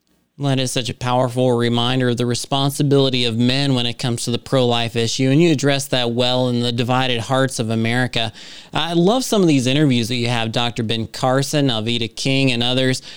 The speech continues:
As you did the interviews for this film, tell me a little bit about one maybe that stood out to you and h-,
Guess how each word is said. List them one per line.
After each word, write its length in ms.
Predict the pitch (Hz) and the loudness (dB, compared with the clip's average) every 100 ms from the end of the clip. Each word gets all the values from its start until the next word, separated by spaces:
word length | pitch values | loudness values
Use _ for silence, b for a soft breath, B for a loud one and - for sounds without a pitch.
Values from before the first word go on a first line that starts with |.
| B | B
As 180 | 151 147 | -4 0
you 120 | 160 | 2
did 320 | 147 175 262 240 | 2 2 0 0
the 160 | 170 | 0
interviews 440 | 165 151 139 135 - | 2 2 4 2 -2
for 400 | - 143 165 151 | 0 2 4 2
this 300 | 127 117 - | 0 -4 -6
film, 400 | - 135 135 135 | -4 -2 0 -2
tell 220 | - 233 | -2 0
me 140 | 285 | 2
a 60 | 202 | 2
little 220 | 165 185 | 2 2
bit 200 | 165 160 | 2 0
about 300 | 147 151 139 | 0 -2 0
one 280 | 135 147 156 | 0 2 4
maybe 240 | 151 139 | 4 2
that 180 | 120 123 | 0 -4
stood 300 | - - 143 | -6 -2 0
out 260 | 131 135 131 | 2 0 -2
to 140 | - | 0
you 120 | 139 131 | 2 2
and 100 | |
h-, 140 | 127 | 0